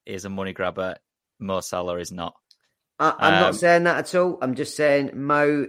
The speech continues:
Speaker 2: is different to the average cunt and, uh, footballer. And when you're on the level of money that he is already on, I don't personally believe that that makes that much. Again, he, that, he comes across as that type of person that is not just chasing it for the money.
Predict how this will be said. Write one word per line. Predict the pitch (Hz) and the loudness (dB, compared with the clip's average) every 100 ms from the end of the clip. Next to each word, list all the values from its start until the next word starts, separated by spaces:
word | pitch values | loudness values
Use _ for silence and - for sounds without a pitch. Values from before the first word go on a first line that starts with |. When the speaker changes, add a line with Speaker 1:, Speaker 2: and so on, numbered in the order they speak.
| - | -4
Speaker 2:
is | 123 127 107 - | 0 0 -2 -10
different | 110 143 127 - 131 123 - | -10 -4 -4 -2 -4 -6 -10
to | 127 | -8
the | 120 - - | -6 -8 -4
average | 123 104 110 110 87 - - | -2 -2 -4 -4 -6 -14 -12
cunt | - 101 95 - - _ 95 | -4 -4 -4 -12 -20 _ -8
and, | 101 98 95 - - | -6 -6 -8 -10 -8
uh, | 101 - | -6 -6
footballer. | - 107 - 104 104 107 - - _ _ - | -8 -8 -6 -4 -2 -2 -4 -12 _ _ -6
And | 104 104 101 - | -4 -4 -6 -4
when | 135 135 | 0 0
you're | 127 117 | 2 0
on | 113 | -2
the | 110 | -2
level | 113 104 107 | -2 -2 -6
of | 92 | -4
money | 104 104 101 | -4 -4 -4
that | 98 | -6
he | 104 107 | -6 -6
is | 95 | -4
already | 101 98 98 107 | -4 -6 -4 0
on, | 110 107 104 _ | 0 0 -6 _
I | - 95 104 | -6 -6 -4
don't | 110 107 101 - | -4 -4 -6 -8
personally | 104 98 - 98 95 | -6 -6 -8 -10 -10
believe | 90 98 101 98 95 - _ | -10 -6 -4 -4 -8 -12 _
that | 101 95 - _ _ _ - | -6 -4 -6 _ _ _ -8
that | 101 - | -6 -4
makes | 104 104 - - | -4 -6 -8 -6
that | 98 95 | -6 -6
much. | 101 - - | -10 -10 -14
Again, | 92 107 98 | -6 -4 -4
he, | 90 104 - | -6 -8 -6
that, | 101 | -8
he | 62 101 | -8 -10
comes | 117 110 98 | -6 -6 -6
across | - 107 95 - | -4 -4 -4 -8
as | 90 | -12
that | - 95 - | -6 -6 -4
type | 98 - | -6 -6
of | - | -6
person | 101 95 - 95 | -4 -4 -6 -8
that | 95 | -8
is | 87 107 | -8 -6
not | 110 - | -6 -8
just | - - | -14 -10
chasing | 101 92 - 95 | -6 -6 -6 -10
it | - | -10
for | - | -12
the | 90 | -8
money. | 95 101 98 98 | -4 -2 -2 -4